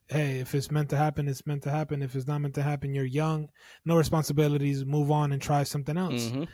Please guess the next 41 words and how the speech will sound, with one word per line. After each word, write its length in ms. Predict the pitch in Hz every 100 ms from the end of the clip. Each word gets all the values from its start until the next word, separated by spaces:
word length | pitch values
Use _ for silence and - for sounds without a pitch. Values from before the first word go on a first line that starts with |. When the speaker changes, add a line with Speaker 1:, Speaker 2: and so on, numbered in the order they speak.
| - - _
Speaker 1:
Uh, 280 | 156 151 143
that's 300 | 139 175 -
one 180 | 170 165
thing, 320 | 170 160 156 -
a 240 | 139 135
piece 240 | - 160 151
of 80 |
advice 280 | 139 151 143
I 60 | 147
do 160 | 135
wanna 220 | 143 139 135
say 360 | - 147 139
and 120 | 135
give 200 | 135 143 -
to 160 | 139
many 400 | 135 139 139 135 - _ - _
is 160 | 151 135
that 240 | 147 139 151
if 180 | 147 170
you 300 | 202 220 208
are, 320 | 175 165 156
you 140 | 151
know, 300 | 147 147 143 -
out 160 | 160
of 100 | 165
college, 680 | - 151 139 139 139 139 -
you 120 | 147 143
know, 280 | 139 135
no 180 | 135 151
responsibilities, 920 | 156 139 151 143 139 139 135 131 127
no 160 | 143 147
kids, 500 | - 143 135 131 131
no, 220 | 139 139
you 120 | 139
know, 180 | 143 135
none 220 | 139 147
of 80 | 143
that, 240 | 135 131 - _ _ _ _ _ -
uh, 200 | 131 131
no 200 | 147 151
ties, 680 | - 147 135 127 127 -